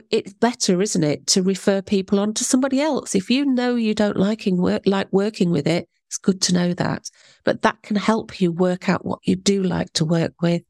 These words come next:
Also, you can have a look at what your preferences are. You know, do you w-,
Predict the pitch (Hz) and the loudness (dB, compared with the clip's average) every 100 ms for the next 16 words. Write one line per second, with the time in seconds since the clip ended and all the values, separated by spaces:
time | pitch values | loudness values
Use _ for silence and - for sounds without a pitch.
0 | _ _ _ _ _ _ - 339 339 330 | _ _ _ _ _ _ 0 0 2 0
1 | 262 262 269 254 240 247 233 226 220 202 | 2 0 2 0 0 0 0 0 -2 0
2 | 269 285 - 262 - 202 202 156 151 - | -2 0 0 0 0 0 2 2 2 0
3 | 233 214 190 254 269 247 | 0 0 0 0 0 -2